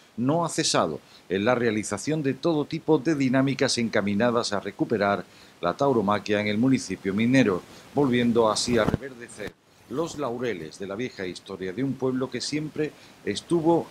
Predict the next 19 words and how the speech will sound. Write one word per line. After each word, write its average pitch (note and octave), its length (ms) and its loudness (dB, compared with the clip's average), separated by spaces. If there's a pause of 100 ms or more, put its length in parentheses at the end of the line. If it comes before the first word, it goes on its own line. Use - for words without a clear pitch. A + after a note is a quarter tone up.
en F#2+ 200 -4
el G2 200 -2
candelero D3 680 2
de G2+ 80 0
las F#2+ 180 -6
artes - 400 -12
taurinas. F#2+ 720 -14 (1300)
Estas C3 280 0
jornadas C#3+ 420 2
han C#3+ 100 2
venido C#3+ 300 0
acompañadas C3+ 640 2
de B2+ 100 2
la A#2+ 140 0
primera C3+ 380 2
ruta C3+ 260 -2
gastronómica A#2+ 720 0
del G#2 200 0
toro, A2 360 2